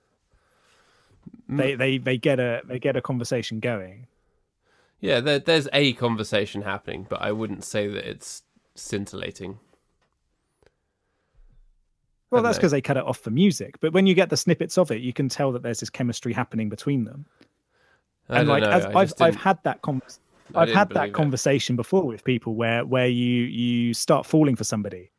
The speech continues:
Speaker 2: and then you speak with them, and you do speak with them until, until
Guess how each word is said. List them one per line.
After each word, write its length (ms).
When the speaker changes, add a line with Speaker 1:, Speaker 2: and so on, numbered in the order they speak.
Speaker 2:
and 140
then 180
you 300
speak 380
with 140
them, 180
and 100
you 80
do 160
speak 280
with 80
them 120
until, 580
until 500